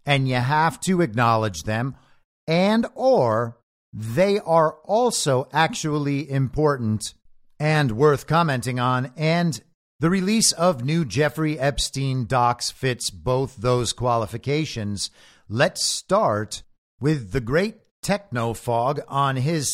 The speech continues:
Substack, technofog dot substack dot com, The Reactionary.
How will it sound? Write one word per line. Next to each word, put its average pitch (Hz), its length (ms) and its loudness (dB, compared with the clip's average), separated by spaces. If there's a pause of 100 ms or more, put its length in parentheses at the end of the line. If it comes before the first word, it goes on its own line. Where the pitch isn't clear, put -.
Substack, 120 840 -2
technofog 143 560 0
dot 123 280 0
substack 135 540 -2
dot 117 300 0
com, 131 480 0 (480)
The 120 80 -4
Reactionary. 120 920 -2